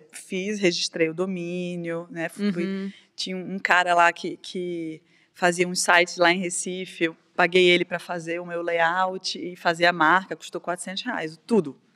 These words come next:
Speaker 1: O site, a marca,
Speaker 2: Meu Deus,
Speaker 1: tudo.
Speaker 2: realmente dezessete anos atrás, porque
Speaker 1: <laughs> Hoje
Speaker 2: hoje em
Speaker 1: em
Speaker 2: dia é
Speaker 1: dia.
Speaker 2: caríssimo criar um site.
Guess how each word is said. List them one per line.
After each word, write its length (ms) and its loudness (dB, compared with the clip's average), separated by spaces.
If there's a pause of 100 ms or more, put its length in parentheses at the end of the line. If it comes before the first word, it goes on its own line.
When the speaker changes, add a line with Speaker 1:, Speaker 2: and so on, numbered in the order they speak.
(480)
Speaker 1:
O 80 -6
site, 460 4
a 40 2
marca, 680 0 (120)
Speaker 2:
Meu 260 -4
Deus, 300 -6
Speaker 1:
tudo. 120 0
Speaker 2:
realmente 500 0
dezessete 500 -4
anos 180 -4
atrás, 440 -4
porque 420 -6 (160)
Speaker 1:
<laughs> 140 2
Hoje 160 6
Speaker 2:
hoje 160 8
em 40 10
Speaker 1:
em 20 10
Speaker 2:
dia 120 8
é 20 6
Speaker 1:
dia. 80 6
Speaker 2:
caríssimo 440 2
criar 180 6
um 80 0
site. 460 -2